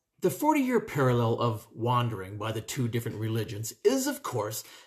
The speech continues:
a continuation of the parallels that we found between Moses and Jesus, right?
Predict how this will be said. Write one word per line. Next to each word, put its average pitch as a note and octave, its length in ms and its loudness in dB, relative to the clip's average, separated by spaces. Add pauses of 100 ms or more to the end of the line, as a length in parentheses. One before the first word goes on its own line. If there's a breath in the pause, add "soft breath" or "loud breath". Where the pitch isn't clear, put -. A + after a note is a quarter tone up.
a G3 60 0
continuation A#3 840 -2
of A#3 80 0
the - 80 0
parallels F3 480 -2
that - 100 -2
we B3 120 -2
found G#2+ 280 -2
between F3+ 340 0
Moses D#3 380 -2
and B3 80 -4
Jesus, C4+ 520 -4 (140)
right? A2+ 360 -4